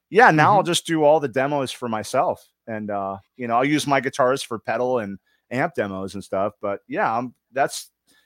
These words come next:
Speaker 1: if you go to Greg Mara T V, that's where everything will be.
Speaker 2: There you go. And that link, if it's not down below, I think it is, but if it's not, it will be.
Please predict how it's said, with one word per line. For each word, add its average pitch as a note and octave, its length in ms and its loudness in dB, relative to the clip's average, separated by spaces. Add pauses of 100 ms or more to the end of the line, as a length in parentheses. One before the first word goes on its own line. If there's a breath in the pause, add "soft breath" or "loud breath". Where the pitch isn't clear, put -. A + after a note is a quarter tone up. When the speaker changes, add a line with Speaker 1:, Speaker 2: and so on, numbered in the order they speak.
Speaker 1:
if B2 100 -6
you E3 60 -4
go F#3+ 120 0
to D#3+ 80 0
Greg D3 280 -2
Mara D3 240 0
T C#3+ 180 -8
V, C3+ 160 -6
that's A#2 240 -2
where A2 140 -2
everything A2 260 -6
will G2+ 80 -8
be. F#2+ 240 -10 (1300)
Speaker 2:
There A#2+ 240 -4
you A2+ 120 -4
go. B2 380 2
And G2+ 100 -6
that B2+ 220 -2
link, C#3 360 -4 (420)
if C3+ 100 -2
it's C3 160 -2
not F#3+ 300 2
down D3 160 2
below, B2+ 180 0
I C#3 120 2
think G#3+ 200 -4
it A#2 100 2
is, F#2+ 440 -4
but B2 80 -4
if G#2 80 -10
it's G#2 120 -12
not, D#3 280 -2
it A#2+ 180 -10
will C#3+ 240 4
be. G#2 280 -4